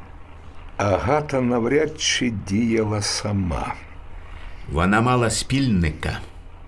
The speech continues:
Speaker 2: який найімовірніше обирав для неї жертв. І цей спільник був одним із членів екіпажу Гранда,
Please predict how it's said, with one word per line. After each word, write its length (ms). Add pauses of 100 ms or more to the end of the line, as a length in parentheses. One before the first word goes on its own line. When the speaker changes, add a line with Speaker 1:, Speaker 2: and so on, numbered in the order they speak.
(520)
Speaker 2:
який 400
найімовірніше 1500
обирав 500
для 180
неї 300
жертв. 540 (720)
І 80
цей 300
спільник 960 (440)
був 240
одним 420
із 140
членів 600
екіпажу 600
Гранда, 760